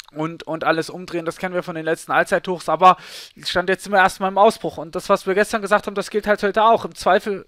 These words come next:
steigt er jetzt halt erstmal, weil er durchrennt, weil die Leute auch alle wie die Bekloppten halt einfach nur dagegen shorten und noch nicht so richtig drin sind und, ähm, eher glauben, dass das alles wieder umdreht und fällt und spätestens da nach unten wieder dreht.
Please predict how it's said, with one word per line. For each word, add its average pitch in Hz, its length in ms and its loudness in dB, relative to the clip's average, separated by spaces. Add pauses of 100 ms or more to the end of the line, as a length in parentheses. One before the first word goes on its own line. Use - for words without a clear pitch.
steigt - 400 4
er 233 80 4
jetzt 185 180 -2
halt 160 140 2
erstmal, 143 420 -2 (380)
weil 175 120 -2
er 180 60 4
durchrennt, 175 480 0
weil 175 80 2
die 165 120 -10
Leute 196 280 4
auch 160 140 -2
alle 175 160 -2
wie 165 80 -20
die 180 80 -14
Bekloppten 190 480 -4
halt 185 120 0
einfach 185 220 -2
nur 190 80 -4
dagegen 202 380 -2
shorten 160 400 -2
und 156 160 -14
noch 175 80 -8
nicht - 360 -12
so 180 80 -12
richtig 180 360 -8
drin 208 220 0
sind 196 220 -4
und, 175 340 -12
ähm, 165 180 -8
eher 170 180 -4
glauben, 190 300 0
dass 180 140 -4
das - 120 -20
alles 170 240 -6
wieder 160 160 -10
umdreht 190 460 -4
und 165 100 -6
fällt 190 440 -4
und 170 120 -12
spätestens 175 500 -10
da 170 180 -4
nach 185 140 -2
unten 190 300 -12
wieder 170 160 -6
dreht. 170 300 -12